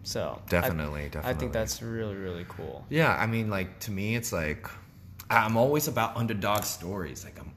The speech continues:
Speaker 2: always
Speaker 1: <laughs>
Speaker 2: about 'em.
Speaker 1: Okay.
Speaker 2: Like, it's just this person, like, so small.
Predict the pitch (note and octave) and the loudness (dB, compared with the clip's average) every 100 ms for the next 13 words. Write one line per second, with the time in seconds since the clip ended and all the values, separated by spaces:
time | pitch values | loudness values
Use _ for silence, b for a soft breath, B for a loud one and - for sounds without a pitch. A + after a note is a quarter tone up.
0 | - A2+ B2 C3 G2+ F2+ - G2+ A#2+ F#2+ | -2 2 4 6 6 8 6 8 6 4
1 | D2+ - B B D3+ - - G3+ A2+ G2 | -4 -10 B B -2 2 2 0 -2 -4
2 | - A#2+ - A2+ G2+ - G#2+ G#2+ G2+ F#2+ | -2 -2 -2 -4 -4 -6 -6 -6 -6 -6
3 | F#2 - - A#2+ B2+ - F#2+ G2 G2+ G#2 | -4 -4 0 2 0 -2 -2 0 0 -2
4 | - | -6